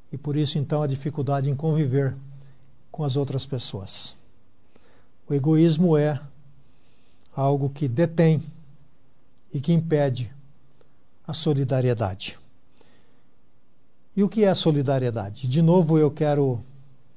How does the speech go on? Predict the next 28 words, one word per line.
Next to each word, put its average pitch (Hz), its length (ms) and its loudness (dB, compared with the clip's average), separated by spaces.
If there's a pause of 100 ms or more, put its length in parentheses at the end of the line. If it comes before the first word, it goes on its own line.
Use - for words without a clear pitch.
(640)
é, 135 100 -6
ler 160 220 6
para 165 160 2
você 143 380 2
uma 143 160 0
definição 143 560 0
um 139 40 0
pouco 180 240 0
mais 151 200 2
extensa, 139 560 -4 (880)
e 139 80 -4
assim 147 340 -2
a 147 60 2
gente 143 280 -2
vai 143 200 -2
dando 147 260 0
início 139 480 0 (1000)
a 151 60 -8
essa 139 180 -4
nossa 131 280 -2
conversa. 117 640 -6 (1300)
Solidariedade 160 960 4
é 160 40 8
o 151 120 6
apoio 170 380 4
circunstancial 160 920 2
ou 160 160 6
adesão 151 600 4